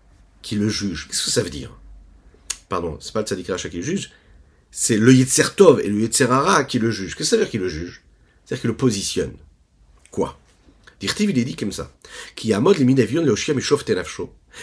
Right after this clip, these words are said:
Velo Amrou Zevazé Moshlim Chas Veshalom. Il est dit qu'Akadosh Baruch Hu se tient à la droite de cet homme-là qui est miséreux, misérable.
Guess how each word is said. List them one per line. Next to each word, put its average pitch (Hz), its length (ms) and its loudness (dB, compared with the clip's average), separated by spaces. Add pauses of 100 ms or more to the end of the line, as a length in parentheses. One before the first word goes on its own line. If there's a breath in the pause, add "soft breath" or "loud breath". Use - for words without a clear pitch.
Velo 117 160 4
Amrou 160 240 2
Zevazé 127 320 4
Moshlim 123 1120 4 (100)
Chas - 160 -6
Veshalom. 73 440 -8 (960 loud breath)
Il 123 120 2
est 175 40 2
dit 208 160 0
qu'Akadosh 151 400 4
Baruch 139 180 6
Hu 190 100 2
se - 140 0
tient 131 460 2 (340)
à 101 80 -2
la 101 80 0
droite 107 280 0
de 80 300 -6 (120)
cet - 340 -6
homme-là 95 500 0
qui 90 280 -10
est 80 160 -10 (340)
miséreux, 98 720 -2
misérable. 107 600 -4